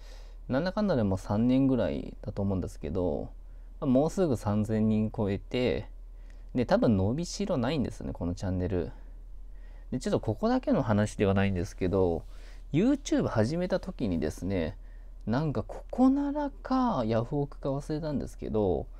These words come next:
なんかチャンネル登録、確か何人だっけな、五百人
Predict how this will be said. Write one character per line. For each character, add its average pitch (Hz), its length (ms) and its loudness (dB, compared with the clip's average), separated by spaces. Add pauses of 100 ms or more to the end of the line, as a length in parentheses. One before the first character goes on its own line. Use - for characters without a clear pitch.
(460)
な 113 80 0
ん 98 40 0
か 98 80 0
チ - 200 -6
ャ 202 100 2
ン 220 140 6
ネ 220 100 4
ル 220 180 0
登 220 240 4
録、 107 600 2 (500)
確 - 300 -6
か 98 120 0
何 196 300 2
人 120 180 2
だ 95 80 0
っ - 40 0
け 101 80 -4
な、 95 80 2
五 113 160 2
百 180 280 0
人 110 320 0